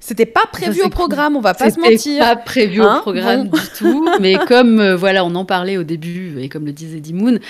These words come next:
Speaker 2: c'est pas bien d'être en vacances parce que nous, c'est pareil, quand on est en
Speaker 1: Tout
Speaker 2: vacances,
Speaker 1: à
Speaker 2: du
Speaker 1: fait.
Speaker 2: coup, on tourne en rond, et
Speaker 1: Ah.
Speaker 2: on, voilà.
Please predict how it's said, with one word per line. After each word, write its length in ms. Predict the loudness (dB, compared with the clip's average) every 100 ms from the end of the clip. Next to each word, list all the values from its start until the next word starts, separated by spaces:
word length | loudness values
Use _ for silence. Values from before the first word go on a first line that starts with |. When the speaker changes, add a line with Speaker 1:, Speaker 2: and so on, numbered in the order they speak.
| -18 -8
Speaker 2:
c'est 120 | -2
pas 120 | 0
bien 180 | 2 0
d'être 260 | 0 -4 -2
en 20 |
vacances 340 | -2 -2 -6
parce 240 | -6 -8 -8
que 200 | -8 -6
nous, 140 | -6
c'est 120 | -6
pareil, 360 | -6 -4 -4 -6
quand 220 | -8 -8
on 40 | -8
est 20 |
en 40 |
Speaker 1:
Tout 60 | -6
Speaker 2:
vacances, 260 | -4 -2
Speaker 1:
à 60 | -2
Speaker 2:
du 40 | -2
Speaker 1:
fait. 180 | -2 -4
Speaker 2:
coup, 20 |
on 40 | -4
tourne 140 | -6
en 100 | -4
rond, 200 | -6 -6 -4
et 120 | 0
Speaker 1:
Ah. 60 | 0 0 0
Speaker 2:
on, 200 | -2 -4
voilà. 160 | -8